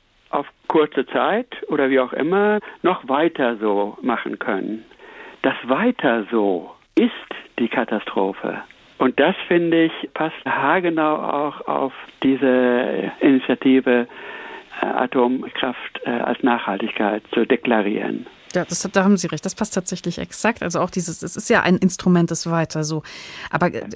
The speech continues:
Speaker 2: Herr Krober, können Sie sagen, was ist denn an so einer Kehrtwende, wie die E U sie jetzt gerade vollzogen hat, was ist denn da Wissenschaft, was ist Willkür?
Speaker 1: Also ich denke, das ist Interessenpolitik und Machtpolitik. Und dieses Spiel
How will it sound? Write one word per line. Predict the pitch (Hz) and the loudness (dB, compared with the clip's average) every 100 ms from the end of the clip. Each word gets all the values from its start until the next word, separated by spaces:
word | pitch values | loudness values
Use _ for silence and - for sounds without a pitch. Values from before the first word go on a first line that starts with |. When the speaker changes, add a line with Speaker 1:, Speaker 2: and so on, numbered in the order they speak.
| 170 | -6
Speaker 2:
Herr | 170 | -6
Krober, | - 196 185 | -2 -2 2
können | 185 | 2
Sie | 175 | 2
sagen, | 165 185 196 - | 2 2 2 -2
was | 175 165 | -6 -4
ist | 208 - | -4 -2
denn | 208 | 0
an | 180 175 | 0 2
so | |
einer | 170 160 | 2 0
Kehrtwende, | - 214 214 202 196 196 175 | 0 0 2 4 4 4 2
wie | |
die | 170 170 165 | 2 0 0
E | - | 0
U | 220 | 2
sie | 190 180 180 | 2 0 0
jetzt | 170 - | 0 -2
gerade | - 170 160 | -4 -4 -4
vollzogen | - 160 - 226 208 185 | -6 -6 0 2 2 2
hat, | 190 - - - - | 0 -8 -20 -20 -10
was | 165 165 - | -4 -2 0
ist | 208 - | -2 2
denn | 180 | 2
da | 170 151 | 2 0
Wissenschaft, | 156 175 - 190 196 - | -2 -2 -2 -4 -6 -8
was | 160 - | -6 -4
ist | - 170 | -2 2
Willkür? | 220 262 - 147 - _ - - - - - - - | 4 2 -2 -8 -10 _ -18 -16 -16 -18 -20 -8 2
Speaker 1:
Also | 143 | 6
ich | 151 | 6
denke, | 143 151 202 | 6 6 6
das | 175 156 | 4 4
ist | 139 - - - - - | 0 -2 -10 -12 -8 0
Interessenpolitik | 156 - 110 - 156 175 180 185 185 202 214 - _ _ | 0 2 0 0 0 2 2 2 0 0 -4 -12 _ _
und | - 127 156 | 0 2 2
Machtpolitik. | - - - 113 101 101 - 98 - - - - - - | 0 -2 -6 -2 -2 -2 -2 -4 -4 -8 -16 -20 -14 0
Und | 147 147 123 | 0 2 2
dieses | 139 151 147 - | 4 4 0 0
Spiel | 131 127 165 185 196 | 2 4 4 4 2